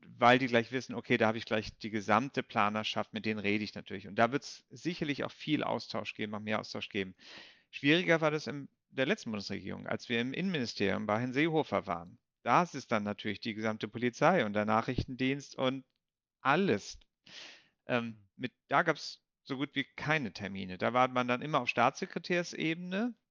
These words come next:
Speaker 1: was sehr gut war mit der damaligen Staatssekretärin. Aber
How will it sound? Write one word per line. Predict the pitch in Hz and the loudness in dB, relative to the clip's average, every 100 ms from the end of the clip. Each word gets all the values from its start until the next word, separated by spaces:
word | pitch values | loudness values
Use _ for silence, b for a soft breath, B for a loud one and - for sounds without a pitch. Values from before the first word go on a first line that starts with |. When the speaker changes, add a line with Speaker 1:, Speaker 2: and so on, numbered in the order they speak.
| _ | _
Speaker 1:
was | 123 - | -4 0
sehr | 113 101 | 0 2
gut | 156 - | -4 -2
war | 202 | -4
mit | 190 180 | -2 -2
der | |
damaligen | 160 156 156 147 147 | -2 -2 -4 -6 -6
Staatssekretärin. | - 139 - 135 131 135 123 123 - B B B B _ _ _ _ _ _ | -2 -2 -2 -4 -2 0 0 -2 -8 B B B B _ _ _ _ _ _
Aber | 139 127 123 113 | 4 6 6 4